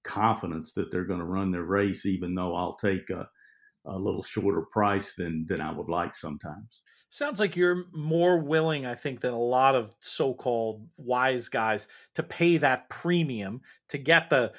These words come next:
Speaker 2: the name brand, uh, connection because of the confidence that they give you.
Speaker 1: Yeah, but, you know, you need a little, um, at least just speaking for myself, I, I need s-,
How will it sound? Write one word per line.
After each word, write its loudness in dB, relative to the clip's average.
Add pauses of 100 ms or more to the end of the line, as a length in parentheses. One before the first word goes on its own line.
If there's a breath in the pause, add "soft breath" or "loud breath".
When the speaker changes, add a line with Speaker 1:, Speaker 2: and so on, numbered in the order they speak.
(120 loud breath)
Speaker 2:
the 6
name -2
brand, -2
uh, 0 (240)
connection -6 (120)
because -8
of -12
the -10
confidence -4
that -20
they -18
give -20
you. 0
Speaker 1:
Yeah, 4
but, -2
you 4
know, 4
you 8
need 8
a 4
little, 2 (220)
um, 0 (640)
at 0
least 4
just 6
speaking 6
for 2
myself, 0 (440 soft breath)
I, 2 (400)
I 4
need 6
s-, -12